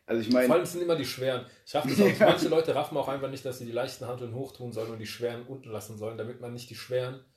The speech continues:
Speaker 1: So
Speaker 2: so ein
Speaker 1: hochheben.
Speaker 2: Mensch wie du, der halt nur eins vierzig ist,
Speaker 1: <laughs>
Speaker 2: wenn der so eine vierzig Kilo Hantel dann da hochtragen will, das ist ja viel zu schwer.
Speaker 1: Oder runter, da muss ich ja nach
Speaker 2: Oder
Speaker 1: oben
Speaker 2: runter, ja.
Speaker 1: greifen.
Speaker 2: Aber nee, die raffen das auch nicht. Dann sind dann plötzlich unten zweieinhalber Hanteln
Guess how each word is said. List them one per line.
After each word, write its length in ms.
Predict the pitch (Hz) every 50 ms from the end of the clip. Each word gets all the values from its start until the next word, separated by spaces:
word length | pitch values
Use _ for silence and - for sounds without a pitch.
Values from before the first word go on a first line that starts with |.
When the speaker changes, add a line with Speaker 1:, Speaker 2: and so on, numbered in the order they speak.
| _ _ -
Speaker 1:
So 180 | 107 110 107
Speaker 2:
so 80 | 98 110
ein 60 | 113 123
Speaker 1:
hochheben. 140 | 123 123 123
Speaker 2:
Mensch 340 | 131 135 123 - - - 131
wie 80 | 120 117
du, 400 | 123 135 147 147 151 147 - - _ _ _ _ _ _
der 260 | - 113 110 113 117 107
halt 200 | 120 117 113 120
nur 80 | 120
eins 220 | 113 110 107 98 95
vierzig 440 | - 151 160 156 - 170 - -
ist, 200 | - 127 110 160 165 165 -
Speaker 1:
<laughs> 360 | 156 135 131 120 120 107 110
Speaker 2:
wenn 120 | 127 135
der 160 | 131 143 151 143
so 120 | 143 139
eine 80 | 131 127
vierzig 420 | 123 - 156 151 151 - 139 -
Kilo 240 | - - 170 170 135
Hantel 320 | 117 123 123 - 143 135 127
dann 140 | 123 120
da 120 | 117 117 110
hochtragen 540 | 120 151 165 - 120 - 117 - 110 110 113
will, 100 | 113 117
das 140 | 110 107
ist 140 | 131 127 -
ja 80 | 127 -
viel 200 | - - 147 139
zu 140 | - - 117
schwer. 420 | - - 131 139 143 - 160 156 -
Speaker 1:
Oder 140 | 117 120 113
runter, 440 | 113 113 151 208 220 160 135 120
da 80 | 120 113
muss 180 | 120 131 139 135
ich 40 | 123
ja 100 | 131 123
nach 120 | 127 120 -
Speaker 2:
Oder 160 | - 127 127
Speaker 1:
oben 200 | 143 165 196 156
Speaker 2:
runter, 140 | 135 127 143
ja. 40 | - 104 104 135 143
Speaker 1:
greifen. 280 | 139 - 107 90 - - _ _ _ _ _ - - _ _ _ _ _ _ _ _ _
Speaker 2:
Aber 180 | - 127 123 135
nee, 120 | 160 165
die 60 | 151 123
raffen 260 | 104 123 - - 143
das 120 | 120 107
auch 80 | 117 104
nicht. 160 | 104 101 -
Dann 120 | 113 110 110
sind 100 | 123 127
dann 160 | 123 113 107
plötzlich 340 | - 123 - - 107 - -
unten 240 | 143 143 - 127
zweieinhalber 560 | - - - 117 117 113 113 120 127 135 131 131
Hanteln 300 | 131 127 - 135 127